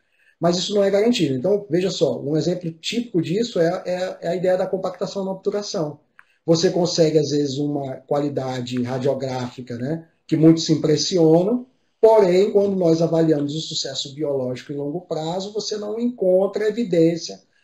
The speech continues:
que mesmo você compactando com altas tecnologias de obturação, você vai aumentar o nível de sucesso na sua clínica.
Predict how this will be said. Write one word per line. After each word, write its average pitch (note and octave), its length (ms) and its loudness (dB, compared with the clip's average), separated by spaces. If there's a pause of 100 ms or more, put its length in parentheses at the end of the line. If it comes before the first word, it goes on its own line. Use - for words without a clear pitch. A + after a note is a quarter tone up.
(260)
que E3 80 -6
mesmo G#3+ 320 6
você G#3+ 220 4
compactando F3 640 -2
com D#3+ 420 2
altas G3 720 2
tecnologias E3 800 2
de D#3 120 0
obturação, C#3+ 800 -2
você F3+ 300 -4
vai E3 500 -4 (460)
aumentar G3+ 800 6
o G#3 100 4
nível G3 280 2
de - 80 -2
sucesso F#3 460 -2
na F3+ 60 -4
sua G3+ 240 -8
clínica. F3+ 480 -8